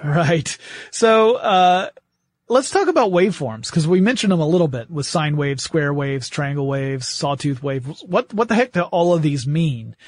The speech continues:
Um, and we've already talked about what a, a wave's period is. We've talked about frequency and amplitude. And, uh, for, for a lot of this, I'm gonna be looking at using the example of a one hundred hertz, um,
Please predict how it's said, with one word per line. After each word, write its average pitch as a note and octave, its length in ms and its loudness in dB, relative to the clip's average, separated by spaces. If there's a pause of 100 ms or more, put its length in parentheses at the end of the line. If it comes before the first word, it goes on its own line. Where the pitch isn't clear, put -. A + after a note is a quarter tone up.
(360)
Um, D#3+ 340 0
and F3+ 120 0
we've F3+ 120 4
already A#3 140 2
talked A3 200 2
about F3+ 200 2
what E3 320 2 (160)
a, D3 500 -4
a C#3+ 200 -6
wave's D3+ 400 -2
period E3+ 440 4
is. D#3+ 340 4
We've C#3 140 -4
talked D#3 220 -2
about D3 260 -4
frequency D3+ 540 -4
and C#3 80 -4
amplitude. D3+ 720 -2 (400)
And, D#3+ 320 0
uh, D#3+ 280 2
for, G#3+ 260 -2 (100)
for G#3 140 0
a A3 80 2
lot C#4 180 2
of A#3+ 60 2
this, G#3 220 2
I'm F#3 100 2
gonna F3+ 160 2
be E3 120 2
looking E3 520 0 (320)
at E3 380 0
using E3+ 520 2
the D3+ 120 0
example E3 540 -2
of D3+ 280 -4 (120)
a D3+ 280 -2
one E3 240 0
hundred E3+ 380 2
hertz, - 600 -2 (380)
um, C3 400 -4